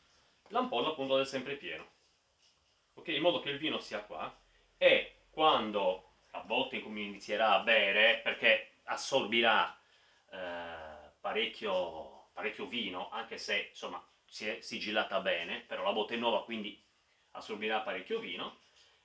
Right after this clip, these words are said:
Infatti dovremmo stare sempre attenti a, a, come dire, a, a rabboccare. Adesso questo lo mettiamo così, però ci devo mettere,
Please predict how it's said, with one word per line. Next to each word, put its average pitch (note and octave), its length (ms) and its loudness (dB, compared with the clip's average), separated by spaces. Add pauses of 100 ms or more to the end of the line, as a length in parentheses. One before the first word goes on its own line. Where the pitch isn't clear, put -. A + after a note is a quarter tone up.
(140)
Infatti A#2+ 260 -4
dovremmo A2 280 0
stare A#2 200 2
sempre A#2 280 -2
attenti A#2 500 -4
a, - 240 -8
a, - 840 -14
come F#2 160 -18
dire, F2 180 -16
a, - 160 -8
a G#2 100 -2
rabboccare. - 760 -4 (680)
Adesso - 200 -10
questo - 180 -8
lo A#2+ 80 -6
mettiamo - 680 -8 (320)
così, - 520 -10 (140)
però B2+ 260 -6
ci - 140 -12
devo A2+ 180 -6
mettere, G#2+ 640 -10